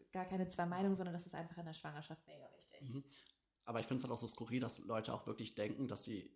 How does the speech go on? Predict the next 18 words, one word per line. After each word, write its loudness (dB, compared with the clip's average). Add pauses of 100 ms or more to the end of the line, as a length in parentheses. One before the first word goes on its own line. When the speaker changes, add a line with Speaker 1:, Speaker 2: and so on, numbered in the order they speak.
(140)
Speaker 2:
so 4
viele 2
Nährstoffe 2
von -2
einer 2
einzigen -4
Kapsel -2
aufnehmen 0
können, -2
weil 0 (180)
wenn 0
man 4
sich 0
mal 2
ein 0
vernünftiges -2
Mittagessen -4
anguckt, -6